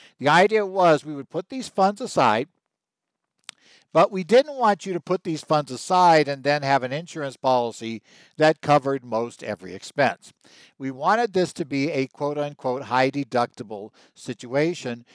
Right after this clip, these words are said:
where most medical expenses were, had to be paid out of pocket by the insured,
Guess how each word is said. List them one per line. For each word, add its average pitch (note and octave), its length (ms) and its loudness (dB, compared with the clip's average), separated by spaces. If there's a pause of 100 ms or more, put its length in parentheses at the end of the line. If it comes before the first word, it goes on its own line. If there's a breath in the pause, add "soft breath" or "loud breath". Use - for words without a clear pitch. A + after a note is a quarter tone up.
(240 soft breath)
where C#3+ 460 2
most G3+ 640 0
medical C3+ 340 0
expenses A#2+ 760 -6 (440 soft breath)
were, C#3+ 180 0
had D3 220 2
to E3+ 60 -16
be F#3+ 160 -10
paid C#3+ 440 2
out C3+ 240 2
of D#3 120 -8
pocket C3+ 540 2
by A2 220 -2
the G#2 180 -10
insured, B2 640 -2